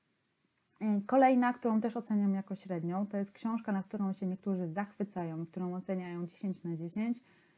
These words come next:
To są Tkanki miękkie Zyty Rudzkiej. Y, jeśli chodzi o styl pisania Zyty Rudzkiej, to on jest też dosyć specyficzny i nie każdemu on podejdzie.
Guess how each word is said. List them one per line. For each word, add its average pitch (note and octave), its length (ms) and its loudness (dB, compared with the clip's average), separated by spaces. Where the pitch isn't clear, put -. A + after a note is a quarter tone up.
To E3+ 100 0
są A3 360 4
Tkanki G#3+ 460 2
miękkie G3 680 2
Zyty F#3 360 0
Rudzkiej. F#3+ 640 -2
Y, G3+ 360 4
jeśli A#3 460 2
chodzi A#3+ 260 2
o A#3 60 2
styl B3+ 280 2
pisania A3 460 4
Zyty A3 260 2
Rudzkiej, G3 440 -2
to - 100 -6
on A3 160 4
jest G#3+ 220 0
też B3+ 200 4
dosyć G#3 400 -2
specyficzny F3 720 -4
i F#3 60 -4
nie A3+ 100 0
każdemu A#3 540 2
on F#3+ 280 0
podejdzie. F3+ 720 -2